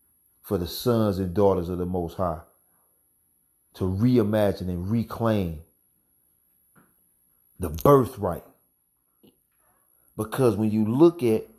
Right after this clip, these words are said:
the atrocities that are constantly happening, when you look at these things, when you look at these things, these things are happening to us. These things are happening, uh, to us in a way that we can't even imagine.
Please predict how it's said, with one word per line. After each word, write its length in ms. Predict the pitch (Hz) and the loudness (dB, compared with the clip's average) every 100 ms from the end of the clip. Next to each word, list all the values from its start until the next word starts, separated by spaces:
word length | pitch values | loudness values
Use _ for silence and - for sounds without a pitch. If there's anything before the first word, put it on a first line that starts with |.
| _ | _
the 180 | 107 87 | -8 -8
atrocities 880 | 80 - 156 151 131 - - - _ | -8 -10 -4 -2 -2 -6 -18 -20 _
that 140 | 101 | -6
are 40 | 90 | -6
constantly 680 | - - 160 151 - 101 92 | -8 -2 0 0 -2 -6 -4
happening, 400 | 92 82 - _ _ _ _ - | -4 -4 -8 _ _ _ _ -6
when 120 | 110 | -4
you 140 | 101 | -2
look 240 | 139 196 196 | 4 4 6
at 160 | 120 | 0
these 240 | 117 107 92 | -2 -6 -6
things, 300 | 107 90 76 _ _ _ _ _ | -8 -8 -12 _ _ _ _ _
when 160 | 113 110 | -6 -4
you 80 | 120 | 2
look 160 | 175 | 4
at 120 | 165 | 4
these 220 | 175 170 151 | 2 -4 -4
things, 400 | 175 165 156 151 - - | -4 -4 -6 -8 -20 -4
these 160 | 185 | -2
things 260 | 175 165 135 | 0 -2 0
are 80 | 123 | -2
happening 600 | 127 156 156 135 127 - _ _ | 2 0 0 -4 -6 -10 _ _
to 300 | - 185 - | 2 2 4
us. 240 | 131 87 | 2 2
These 180 | - 165 | -2 -6
things 220 | 165 160 | -2 -2
are 80 | 123 | 0
happening, 480 | 120 156 135 135 117 - - _ | 0 0 0 -4 -6 -10 -20 _
uh, 80 | - - 160 | -6 -6 -14
to 240 | - 180 | -4 4
us 100 | 160 | 4
in 160 | 160 139 | 2 -2
a 40 | |
way 340 | 120 139 151 151 - - | 2 4 4 2 -10 -6
that 100 | 110 | -2
we 140 | 156 | -2
can't 240 | 160 143 | -2 -2
even 200 | 135 110 | -2 -2
imagine. 580 | 85 90 143 160 127 - | -4 -6 -4 -4 -6 -12